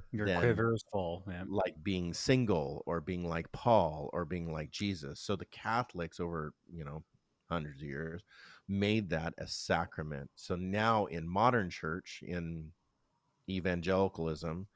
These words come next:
Speaker 2: it's still thought that being married is a sacrament. It puts you in the status above.
Speaker 1: Mm-hmm.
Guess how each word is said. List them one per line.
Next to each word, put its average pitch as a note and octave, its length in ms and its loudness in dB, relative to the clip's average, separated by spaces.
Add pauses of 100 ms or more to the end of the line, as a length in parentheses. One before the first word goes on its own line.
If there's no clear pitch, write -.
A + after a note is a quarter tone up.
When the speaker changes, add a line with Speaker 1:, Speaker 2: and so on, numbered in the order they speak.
(600)
Speaker 2:
it's G#2+ 180 -2
still A#2+ 380 6
thought G2 540 6 (280)
that F2 480 -2
being F#2+ 300 -4
married F#2+ 460 0
is E2+ 160 -8
a F2 40 -6
sacrament. G2 800 0
It D#2+ 100 -12
puts - 220 -8
you F#2 100 -4
in E2 120 -6
the D#2+ 80 -6
status F#2 920 -4 (140)
above. F2 880 -4 (720)
Speaker 1:
Mm-hmm. F#2 460 -6